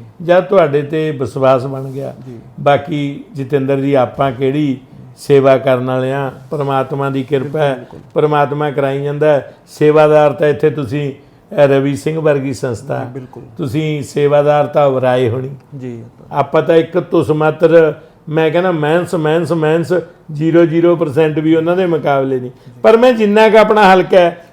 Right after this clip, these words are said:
Speaker 1: ਮੇਰੇ ਮਨ ਦੀ ਇੱਛਾ ਵੀ ਕੁਛ ਨਾ ਕੁਛ
Speaker 2: ਬਿਲਕੁਲ ਹੋਣਾ
Speaker 1: ਜੇ
Speaker 2: ਵੀ।
Speaker 1: ਹਲਕੇ ਦੇ ਲੋਕਾਂ ਤੇ ਇਹ, ਇਸ ਗੱਲ ਦਾ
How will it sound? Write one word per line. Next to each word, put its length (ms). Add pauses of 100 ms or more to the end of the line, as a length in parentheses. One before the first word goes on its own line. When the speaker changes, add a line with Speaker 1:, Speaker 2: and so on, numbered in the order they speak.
(120)
Speaker 1:
ਮੇਰੇ 200
ਮਨ 300
ਦੀ 120
ਇੱਛਾ 240
ਵੀ 100
ਕੁਛ 260
ਨਾ 220
ਕੁਛ 160 (280)
Speaker 2:
ਬਿਲਕੁਲ 260
ਹੋਣਾ 220
Speaker 1:
ਜੇ 120
Speaker 2:
ਵੀ। 40
Speaker 1:
ਹਲਕੇ 380
ਦੇ 140
ਲੋਕਾਂ 380
ਤੇ 220 (280)
ਇਹ, 100
ਇਸ 420
ਗੱਲ 280
ਦਾ 400